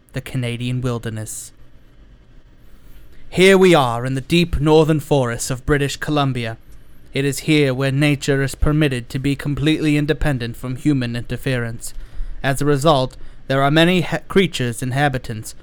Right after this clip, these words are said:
of the area that have been rarely identified and recorded by humanity.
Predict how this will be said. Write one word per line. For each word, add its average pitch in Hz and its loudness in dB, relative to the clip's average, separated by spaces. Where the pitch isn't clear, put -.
of 120 -6
the 131 0
area 123 -2
that 127 -6
have 131 -4
been 135 -2
rarely 151 2
identified 131 0
and 131 -4
recorded 131 -2
by 117 -4
humanity. 123 -4